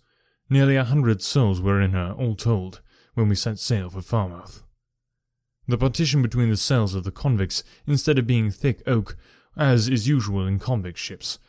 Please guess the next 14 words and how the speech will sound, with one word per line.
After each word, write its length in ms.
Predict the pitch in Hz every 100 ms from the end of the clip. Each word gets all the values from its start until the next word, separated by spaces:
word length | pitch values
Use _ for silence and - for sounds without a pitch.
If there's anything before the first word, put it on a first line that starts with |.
| _
was 140 | - 117
quite 320 | 147 120 -
thin 200 | 135 110
and 220 | 92 92
frail. 440 | - 131 107 87 - _ _ _ _ -
The 80 | 131
man 240 | 135 123
next 240 | 120 110
to 80 | -
me 180 | 110 101
upon 300 | 113 101 113
the 160 | 110 110
aft 200 | 120 104
side 420 | - 123 98 87